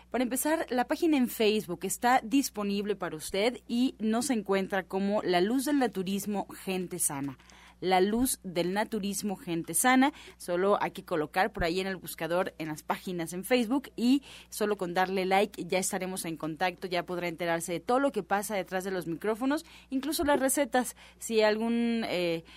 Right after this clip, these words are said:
algún dato se le pasó, algún ingrediente, pues ahí podrá encontrarlo. También le aconsejamos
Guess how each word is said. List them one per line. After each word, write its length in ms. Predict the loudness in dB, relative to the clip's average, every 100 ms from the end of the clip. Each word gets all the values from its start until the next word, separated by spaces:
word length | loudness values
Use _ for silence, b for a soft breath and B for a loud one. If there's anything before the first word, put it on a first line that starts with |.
| B
algún 380 | -4 0 2 4
dato 320 | 4 4 2
se 140 | -4 -4
le 80 |
pasó, 260 | -4 -4 -2
algún 260 | -2 -2 -4
ingrediente, 680 | -2 -2 0 -2 0 -2
pues 340 | -2 -4 -4 -2
ahí 220 | -4 -4
podrá 260 | -4 -4 -4
encontrarlo. 640 | -4 -6 -4 -6 -6 -12 B B B 2
También 340 | 6 6 6
le 60 | 4
aconsejamos 840 | 2 2 4 6 6 4 2